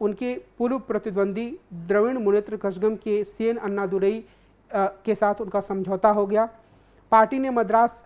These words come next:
राज्य विधानसभा के चौरानवे सीटों पर चुनाव लड़ा और छह सीटें जीती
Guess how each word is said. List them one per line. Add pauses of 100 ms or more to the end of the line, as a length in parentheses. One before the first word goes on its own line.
राज्य
विधानसभा
के
चौरानवे
सीटों
पर
चुनाव
लड़ा (360)
और
छह
सीटें
जीती